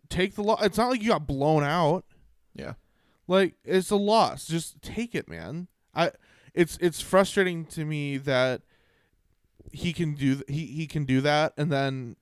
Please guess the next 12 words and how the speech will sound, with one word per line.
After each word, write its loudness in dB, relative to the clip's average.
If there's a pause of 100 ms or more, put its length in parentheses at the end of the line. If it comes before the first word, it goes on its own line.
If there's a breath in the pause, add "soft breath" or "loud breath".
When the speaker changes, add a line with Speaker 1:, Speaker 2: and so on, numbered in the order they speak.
Speaker 1:
the -4
Lakers, 2
if -6 (240)
they 4
go 4
on 2
and 0
win -2
this -2
series -4
in -6
five, 0